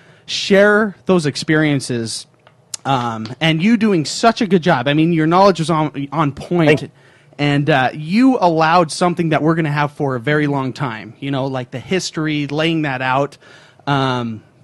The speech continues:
Speaker 1: uh, I really, really thank you for that. It's, it's just a joy to see stuff like that. Anyways, back to my question. I, I, I kinda got, uh, sidetracked there, but, uh,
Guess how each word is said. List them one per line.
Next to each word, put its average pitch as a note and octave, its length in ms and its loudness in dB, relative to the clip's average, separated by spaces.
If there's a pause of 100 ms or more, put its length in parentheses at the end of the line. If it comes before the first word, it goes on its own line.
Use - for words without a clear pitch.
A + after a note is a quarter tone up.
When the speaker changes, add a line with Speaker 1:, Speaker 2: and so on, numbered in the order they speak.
(640)
Speaker 1:
uh, D#3 60 -4
I D3+ 280 2
really, F3+ 440 0
really F#3 240 2
thank F3 280 2
you C#3 60 0
for C3+ 140 -4
that. G#2+ 300 -6
It's, D3 360 -2
it's D3+ 200 -4
just F3 180 -2
a D3+ 60 -2
joy D#3+ 260 2
to C3+ 80 -2
see D#3+ 160 -6
stuff C3+ 300 -4
like B2+ 160 -4
that. B2 160 -2
Anyways, G3 260 4
back G#3 200 4
to F#3+ 40 2
my D#3+ 80 6
question. D3 460 0
I, C#3+ 140 0
I, E3+ 260 4
I E3 80 2
kinda E3+ 240 0
got, C3+ 240 -2
uh, A#2 220 -6
sidetracked F3 420 -2
there, B2+ 160 -2
but, C3 260 -2
uh, A#2+ 140 2